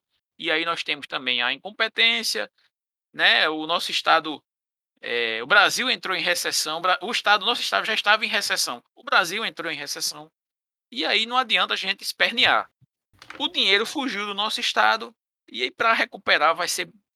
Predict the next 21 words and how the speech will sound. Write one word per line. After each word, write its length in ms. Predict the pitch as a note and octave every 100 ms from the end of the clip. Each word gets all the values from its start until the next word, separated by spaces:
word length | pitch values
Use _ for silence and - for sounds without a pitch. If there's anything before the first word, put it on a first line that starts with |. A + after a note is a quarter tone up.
| _ _ _ _ _
muito 320 | F#3 B3+ C#4
demorado, 520 | F#3 F3+ D3 B2+ C3+
porque 240 | - - F#3+
o 80 | G#3
estado 420 | - G3 G#3+ B3+
precisa 440 | A#3 G#3+ G3 E3+
se 180 | - - A#3
recuperar 580 | - G3+ E3+ C3 D#3 - _ _ _ _ _ _ _ _ -
pra 160 | F#3+
voltar 360 | F#3 G#3 - G#3+
a 40 |
circular 480 | - A3+ - G3 G3
dinheiro 400 | F#3+ F#3 F3 F3
dentro 520 | D3 F3+ G#3+ G#3 G3+
do 120 | E3+ E3
estado, 460 | - A#2+ B2 C3+
dinheiro 280 | C#3 D#3 C#4+
bom, 240 | B3+ E3+
dinheiro 220 | C3 D3 E3+
de 100 | A#3+
fora, 400 | - E3+ A2+